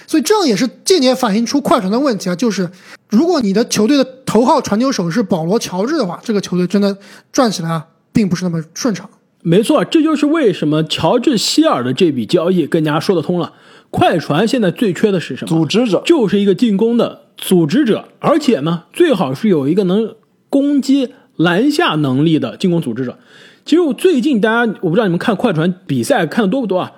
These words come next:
Speaker 2: 我觉得快船今年又彻底变成了一个跳投大队，上罚球线的次数、突破到篮下的次数，在联盟现在基本上都是倒数的。这对于一支要夺冠的球队来说啊，是非常迷的。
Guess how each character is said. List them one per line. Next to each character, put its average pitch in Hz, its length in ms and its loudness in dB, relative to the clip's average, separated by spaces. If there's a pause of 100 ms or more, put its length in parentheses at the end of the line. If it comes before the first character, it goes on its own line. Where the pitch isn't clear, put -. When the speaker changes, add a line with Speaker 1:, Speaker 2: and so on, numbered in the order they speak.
Speaker 2:
我 208 120 4
觉 277 40 4
得 330 60 0
快 277 240 0
船 220 180 2
今 294 120 0
年 277 120 0
又 285 100 2
彻 330 260 -2
底 139 140 -2
变 185 220 0
成 165 140 -2
了 214 100 0
一 214 40 -2
个 185 80 0
跳 208 220 -2
投 160 140 0
大 208 160 -2
队， 214 120 -2 (460)
上 - 340 0
罚 247 220 2
球 269 140 2
线 302 160 0
的 175 100 0
次 175 240 0
数、 139 240 -6 (300)
突 320 300 2
破 269 200 0
到 220 140 2
篮 170 200 0
下 262 120 0
的 165 80 0
次 175 160 -2
数， 156 100 0
在 175 160 0
联 170 180 0
盟 170 120 0
现 190 80 2
在 165 60 0
基 165 100 -2
本 151 80 -2
上 131 80 -4
都 160 120 0
是 165 120 -8
倒 117 180 -2
数 - 220 -18
的。 - 80 -20 (440)
这 359 120 2
对 339 200 4
于 302 120 2
一 285 40 0
支 240 120 -2
要 285 140 2
夺 175 300 0
冠 320 180 4
的 196 60 0
球 156 160 -2
队 190 100 2
来 151 120 0
说 160 120 0
啊， 147 60 0
是 143 80 -4
非 269 240 0
常 208 280 0 (240)
迷 139 220 2
的。 - 120 0